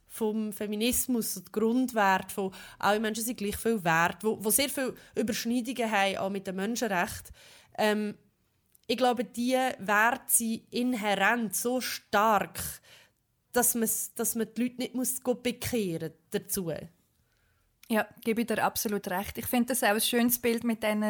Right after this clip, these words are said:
Speaker 2: Leuchttürmen, mit diesen verschiedenen. Ähm, und ich mache das genau gleich. Und eben, ich finde,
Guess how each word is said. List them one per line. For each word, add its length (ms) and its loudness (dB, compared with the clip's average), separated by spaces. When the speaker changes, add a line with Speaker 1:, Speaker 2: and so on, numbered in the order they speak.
Speaker 2:
Leuchttürmen, 680 0
mit 180 -2
diesen 220 4
verschiedenen. 680 -2
Ähm, 260 6
und 160 2
ich 100 0
mache 180 4
das 260 -2
genau 320 2
gleich. 300 -6
Und 160 2
eben, 160 4
ich 140 2
finde, 640 4